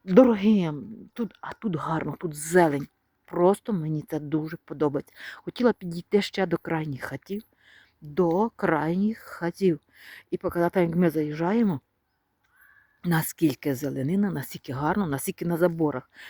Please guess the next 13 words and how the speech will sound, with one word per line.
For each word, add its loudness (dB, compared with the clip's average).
Просто 2
заборчики, 0
окультурені 2
зелене. 2
Можуть 4
стояти -6
якісь -12
такі -8
прикраси 0
дивні, 4
дерев'яні 2
такі -16
щось, -12